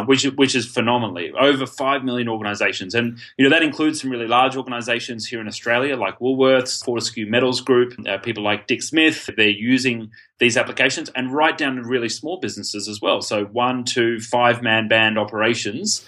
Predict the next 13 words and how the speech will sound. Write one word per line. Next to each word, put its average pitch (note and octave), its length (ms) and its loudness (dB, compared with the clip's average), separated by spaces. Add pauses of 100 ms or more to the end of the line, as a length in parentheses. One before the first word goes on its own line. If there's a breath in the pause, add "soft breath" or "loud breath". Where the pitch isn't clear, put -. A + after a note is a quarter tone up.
also B2+ 240 0
using A2 220 0
the G#2 60 -2
same G#2 220 -4
kind G2 160 -4
of - 60 -6
software. F#2+ 460 0 (180 loud breath)
But D#3+ 120 4
interestingly F3+ 560 0
for B2+ 160 -6
Google, A#2+ 480 2
even D#3+ 240 0
though A#2+ 400 4